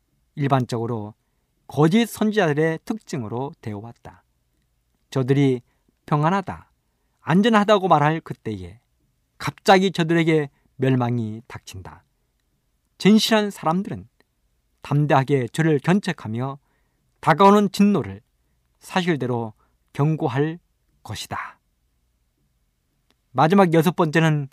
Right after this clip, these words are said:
도적같이입니다. 요한계시록 십육 장 십오 절. "보라,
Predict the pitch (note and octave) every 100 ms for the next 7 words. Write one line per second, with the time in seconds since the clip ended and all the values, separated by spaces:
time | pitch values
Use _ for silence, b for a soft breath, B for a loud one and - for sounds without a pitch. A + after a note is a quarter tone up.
0 | _ _ _ _ D3+ D3 C#3+ C3 - -
1 | G2+ E2+ - - _ _ _ _ _ _
2 | _ _ _ _ C#3+ C#3 B2+ A#2+ A2+ A2+
3 | - - G3+ F3 - D#3+ E3 E3 _ _
4 | _ _ - F3 _ _ _ _ A2+ G2+
5 | F#2+ F#2 _ _ _ _ _ _ _ _
6 | _ _ _ _ _ _ _ _ _ B2
7 | D3 G2+